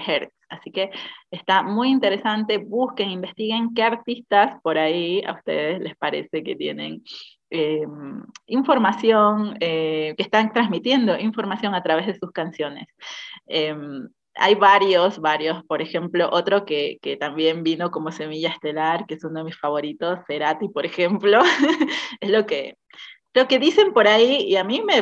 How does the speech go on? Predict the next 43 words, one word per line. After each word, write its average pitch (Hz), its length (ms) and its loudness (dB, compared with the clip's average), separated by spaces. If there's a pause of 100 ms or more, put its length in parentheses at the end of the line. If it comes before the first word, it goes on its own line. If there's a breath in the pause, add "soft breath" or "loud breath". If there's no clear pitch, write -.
(140)
me 160 240 -8
resuena 247 440 2
bastante 214 440 4
eso, 196 220 2
<laughs> 240 360 2
que, 226 460 0
que - 100 -4
sí. 220 420 0
<laughs> 311 1160 -4
Em, 165 720 -6 (760)
así - 260 -6
que 233 120 4
bueno, 185 340 2
no 175 160 -6
sé, 165 220 -2
ya 170 180 2
varias 185 320 2
veces 208 280 0
me 185 100 -4
he 180 40 -8
pu-, 185 240 -2
me 180 100 -6
he 180 60 -10
puesto 185 200 -8
a 202 40 -4
escuchar 185 440 0
a 175 320 2
la 170 120 -10
música 175 320 -6
de 165 120 -4
Cerati 165 400 0 (100)
y 165 60 -8
también 165 420 -6
es 185 100 -10
como 170 260 -8
que - 200 -14 (180)
lloro, 160 520 0 (260)
lloro, 170 520 -2
lloro, 160 300 -6
lloro. - 360 -12
<laughs> - 280 -10
Eh, 233 220 6
<laughs> 311 880 4